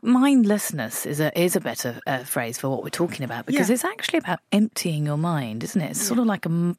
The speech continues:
Speaker 1: a brain enema.
Speaker 2: Mm-hmm. But also being very, like, present, like, and being mindful, like, as
Speaker 1: How,
Speaker 2: in,
Speaker 1: how,
Speaker 2: I'm
Speaker 1: how are you not
Speaker 2: mindful.
Speaker 1: present?
Speaker 2: I'm mi-, well,
Speaker 1: How,
Speaker 2: true.
Speaker 1: how is anyone not present?
Speaker 2: That
Speaker 1: I
Speaker 2: is
Speaker 1: mean,
Speaker 2: true.
Speaker 1: let's get to the kind of nitty-gritty of this.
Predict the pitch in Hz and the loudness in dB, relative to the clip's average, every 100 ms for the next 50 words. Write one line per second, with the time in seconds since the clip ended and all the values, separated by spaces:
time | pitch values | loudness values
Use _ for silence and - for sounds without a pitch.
0 | - 147 165 170 185 160 160 175 156 117 | -4 -4 -2 0 2 2 0 0 0 -2
1 | 120 - 202 247 359 _ _ - - - | -8 -8 0 2 2 _ _ -18 -16 -4
2 | 262 294 320 277 240 - 262 254 233 240 | 0 0 2 0 0 0 2 4 4 4
3 | 233 233 220 214 196 - - 226 208 175 | 4 2 2 0 -2 -8 -4 0 0 -2
4 | 151 - - - - 180 - - 180 175 | -8 -8 -10 -8 -2 -2 -4 -6 -4 -2
5 | 190 185 180 180 180 180 - 185 175 165 | 0 0 2 2 0 -2 -4 -2 0 -2
6 | 165 175 320 175 285 359 403 - 320 359 | 0 0 2 2 4 4 4 4 4 6
7 | 392 311 320 277 240 175 156 135 139 107 | 6 6 6 6 4 2 0 0 -4 -4
8 | - - 208 214 214 220 262 302 254 254 | -6 0 2 2 2 2 4 4 4 6
9 | 339 349 320 311 311 277 247 233 233 240 | 6 6 6 6 6 6 6 8 8 6
10 | 226 - 165 - 131 139 196 240 240 262 | 2 0 0 -2 -6 0 4 6 8 6
11 | 320 170 220 - 269 220 214 - 233 214 | 4 2 0 2 0 2 0 2 4 6
12 | 202 165 208 202 - 151 143 - 127 113 | 4 4 4 4 2 0 0 0 0 2
13 | 120 | 0